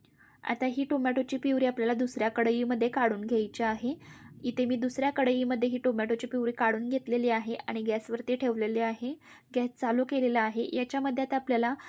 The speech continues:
दीडशे ते दोनशे ग्रॅम आपल्याला साखर घालायची आहे. एक छोटी वाटी भरून साखर तुम्ही घेतली ना तरीही चालेल. एक चमचा लाल तिखट घेतलेला आहे आणि चवीनुसार मीठ घालायचं आहे आपल्याला. एक छोटा चमचा इथे मी मीठ घेतलेलं आहे आणि हे आता आपल्याला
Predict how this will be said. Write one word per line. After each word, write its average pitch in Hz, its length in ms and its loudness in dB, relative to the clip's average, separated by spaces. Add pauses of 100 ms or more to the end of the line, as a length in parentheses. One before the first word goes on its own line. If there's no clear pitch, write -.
(220)
दीडशे 254 380 2
ते 277 140 2
दोनशे 240 400 2
ग्रॅम 240 240 2
आपल्याला 240 280 2
साखर 226 420 0
घालायची 220 480 0
आहे. 220 240 0
एक - 300 -8
छोटी 254 320 0
वाटी 254 240 0
भरून 240 220 -2
साखर 240 420 -6
तुम्ही 220 160 -4
घेतली 240 260 -4
ना 214 140 -6 (100)
तरीही 226 340 -2
चालेल. 220 380 0 (380)
एक - 320 -2
चमचा 277 320 2
लाल 254 320 4
तिखट 254 300 -2
घेतलेला 247 500 0
आहे 233 300 0 (280)
आणि 226 200 0 (100)
चवीनुसार 254 580 2
मीठ 233 300 0
घालायचं 226 480 0
आहे 220 260 0
आपल्याला. 220 380 -2
एक 240 180 -2
छोटा 240 280 2
चमचा 240 300 -2
इथे 226 180 0
मी 247 160 0
मीठ 233 260 -2
घेतलेलं 233 420 0
आहे 220 320 -2 (800)
आणि 240 180 -2
हे 254 140 0
आता 277 200 2
आपल्याला 247 340 2